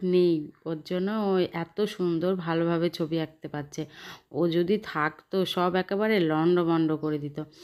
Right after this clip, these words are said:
তারপরে এই যে এই উস্তাদটার মনে হলো যে ছবিটা ভালো করে রং করা হয়নি। তারপরে উনি বললেন, "দে আমাকে দে, আমি রংটা করে দিই।"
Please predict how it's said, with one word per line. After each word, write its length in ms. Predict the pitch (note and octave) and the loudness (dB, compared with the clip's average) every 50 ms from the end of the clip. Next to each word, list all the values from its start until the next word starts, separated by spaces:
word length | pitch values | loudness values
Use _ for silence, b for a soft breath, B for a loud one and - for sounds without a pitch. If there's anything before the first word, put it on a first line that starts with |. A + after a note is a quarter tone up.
| B B B B _ | B B B B _
তারপরে 380 | _ F#3+ F#3+ F#3 G3 F#3+ G3 G3 | _ -2 0 0 2 4 4 4
এই 80 | G3 F3 | 4 4
যে 220 | F3+ G3 G#3 A#3 - b b b b _ | 2 -2 -4 -4 -8 b b b b _
এই 240 | - E3+ F3+ F3+ E3+ | -2 2 2 2 2
উস্তাদটার 600 | E3+ E3 - - - F3 F3 E3+ E3 F3+ F3+ F3+ | 0 -2 -6 -4 -2 -2 -2 0 0 0 2 4
মনে 280 | F3 E3+ E3 E3+ F3 | 4 4 4 4 4
হলো 320 | F3 F3+ F3 E3+ F3 F3+ F3 | 4 4 2 2 2 0 0
যে 120 | E3 E3+ | 0 -2
ছবিটা 440 | E3 - - D#3+ D#3 E3 D#3+ E3 D#3+ | -2 -2 -4 -2 -2 -2 -2 -2 -6
ভালো 340 | D3 C#3 C#3 C#3+ D3+ D#3+ D#3 | -6 -4 -4 -4 -2 -4 -4
করে 240 | - D#3+ D#3 D#3+ D3+ | -4 -4 -2 -2 -2
রং 320 | D3 D3+ D#3+ F3 G3 G3 | 0 0 2 2 2 2
করা 260 | F#3+ F#3 F3+ F3+ F3+ | 2 2 2 2 2
হয়নি। 480 | E3 E3 D#3 D3+ D3 D3 D#3+ F3+ F#3+ B B B B B B B B _ | 2 0 0 0 0 0 0 0 0 B B B B B B B B _
তারপরে 380 | - C3+ C3+ C#3+ C#3+ D#3+ E3 F#3 | -10 -8 -8 -6 -6 -2 0 2
উনি 200 | F#3 F3+ F3+ F3 | 2 2 2 0
বললেন, 380 | D#3 E3 E3 E3 F3 F#3+ G#3 | 0 0 0 0 2 2 4
"দে 200 | G#3 A#3+ B3 B3 | 4 4 4 4
আমাকে 340 | A#3 A3+ A3 A3 G#3+ A3 A3+ | 2 2 0 0 0 -2 -2
দে, 280 | G3 F#3+ G#3 G#3 G#3 G3+ | -2 0 0 0 0 0
আমি 220 | F#3+ F#3+ G3 G3+ | 0 0 2 2
রংটা 380 | G3 F#3 F#3 F#3 F#3 F3 F#3+ F#3 | 2 2 2 2 2 0 -2 -6
করে 320 | - - F3+ E3+ F3 F3 | -4 -6 -4 -2 -2 -2
দিই।" 200 | D#3 E3 E3+ F#3 | -2 -4 -6 -6